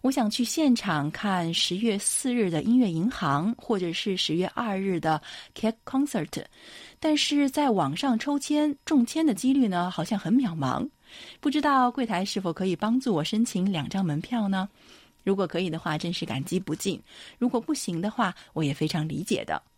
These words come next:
因为我听说啊，票本来就是很少的。最后啊，祝韩广越办越好，希望有更多的年轻人来听韩广，了解韩国。嗯，真是不管什么时候收到老朋友久违的信件，都是让人开心的哦。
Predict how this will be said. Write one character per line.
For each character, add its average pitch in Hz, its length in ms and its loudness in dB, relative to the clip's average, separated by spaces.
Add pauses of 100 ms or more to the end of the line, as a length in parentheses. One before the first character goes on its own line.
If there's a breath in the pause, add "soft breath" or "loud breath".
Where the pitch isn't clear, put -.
因 190 160 -2
为 185 60 0
我 143 120 0
听 196 160 -4
说 214 160 -2
啊， 151 160 0 (260 loud breath)
票 170 180 -2
本 147 180 -4
来 139 240 -2
就 185 140 -2
是 165 80 -2
很 175 200 -2
少 - 300 -4
的。 - 180 -4 (920)
最 202 120 2
后 202 140 0
啊， 156 160 2 (300 loud breath)
祝 233 200 2
韩 214 240 2
广 269 200 2
越 202 120 0
办 180 200 -2
越 202 120 0
好， - 320 -4 (280 loud breath)
希 - 160 0
望 302 120 4
有 165 140 2
更 214 220 2
多 277 160 2
的 233 100 2
年 160 180 0
轻 262 240 2
人 156 240 0
来 156 140 -6
听 196 260 -2
韩 170 280 -2
广， - 260 2
了 165 220 -2
解 175 120 -4
韩 160 240 -4
国。 170 300 2 (960)
嗯， 165 540 2 (480 loud breath)
真 320 120 2
是 320 120 2
不 339 80 2
管 220 120 4
什 185 140 -4
么 214 80 2
时 175 140 0
候 190 180 0
收 190 220 -2
到 170 160 2
老 143 240 0
朋 185 260 2
友 175 240 4
久 165 160 -2
违 69 140 0
的 214 100 2
信 233 160 2
件， 214 240 2
都 165 160 2
是 170 220 0
让 147 120 2
人 139 140 0
开 185 180 -2
心 208 280 2
的 190 80 2
哦。 156 200 -2